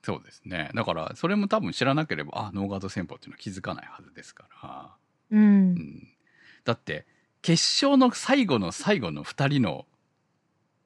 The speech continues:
Speaker 1: パンチというのか？あれぞ最後のクロスカウンターですからね。もうこのシーンは名シーンですからね。旧作でもね。でもそれもあえて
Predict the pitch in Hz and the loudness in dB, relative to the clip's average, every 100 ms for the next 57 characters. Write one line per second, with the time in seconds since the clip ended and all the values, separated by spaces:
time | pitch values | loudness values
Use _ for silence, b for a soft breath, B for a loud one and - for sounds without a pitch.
0 | _ - 123 - - - - - 127 123 | _ -8 -6 -4 -6 -8 -12 -14 -14 -12
1 | 127 175 _ _ _ _ _ - 123 202 | -10 -10 _ _ _ _ _ -6 2 4
2 | 165 101 151 175 117 85 - - 123 - | 2 0 4 4 2 -4 -4 2 2 2
3 | - 139 95 - _ - - - - - | 2 2 2 -4 _ -20 -20 -12 -12 -12
4 | _ _ _ _ _ _ _ _ _ _ | _ _ _ _ _ _ _ _ _ _
5 | _ _ _ _ _ _ _ _ - 120 | _ _ _ _ _ _ _ _ -6 -2
6 | 170 196 180 - 104 95 123 127 - 95 | 2 2 2 2 0 4 4 4 2 -2
7 | - - - 87 113 104 - _ - - | -4 -18 -20 -4 0 0 -2 _ -16 -8
8 | 80 - - - _ 107 113 - _ _ | -8 -10 -18 -20 _ -6 -6 -8 _ _
9 | _ _ _ _ _ _ _ _ _ _ | _ _ _ _ _ _ _ _ _ _
10 | _ _ _ _ _ - 143 123 - 117 | _ _ _ _ _ -4 -2 0 0 0
11 | 107 101 - 143 - 131 107 - - | 2 0 0 2 2 -2 -4 -6 -12